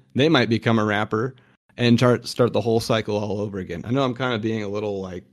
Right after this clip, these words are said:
tongue in cheek, but you know what? I don't think I'm that far off on this whole thing. I wouldn't, if I committed a crime with you and you, you did a rap about it, I'd be like, "Uh, what are you doing?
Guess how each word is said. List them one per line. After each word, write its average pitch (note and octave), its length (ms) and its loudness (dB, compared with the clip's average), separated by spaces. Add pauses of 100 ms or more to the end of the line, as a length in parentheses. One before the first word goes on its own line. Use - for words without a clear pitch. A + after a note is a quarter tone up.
(140)
tongue A2 220 -6
in F#2+ 100 -4
cheek, B2+ 320 -6 (100)
but G#2 240 -4
you A2+ 80 -4
know A#2+ 160 2
what? A#2+ 320 -2 (120)
I G#2+ 100 -8
don't C#3+ 180 -4
think C#3 140 0
I'm A2 140 4
that G#2 200 0
far G#2+ 300 -4
off G2+ 320 -6
on F#2 160 -12
this F2+ 160 -12
whole G2 160 -8
thing. G#2+ 160 -6
I A2 80 -4
wouldn't, D#3 360 0
if A#2 120 -6
I C#3+ 160 2
committed B2 420 0
a G2+ 60 0
crime A#2+ 360 -2
with G2 160 0
you G2+ 120 2
and G#2 80 2
you, G#2 180 0
you A2 120 -2
did G#2 120 0
a F#2+ 60 -2
rap A2+ 260 0
about F#2+ 260 0
it, G#2 80 -2
I'd G2 60 -8
be G2+ 60 -4
like, G2 160 -4
"Uh, G2 320 -6 (400)
what G2+ 340 -2
are A#2 40 2
you A2 140 2
doing? F#2+ 480 0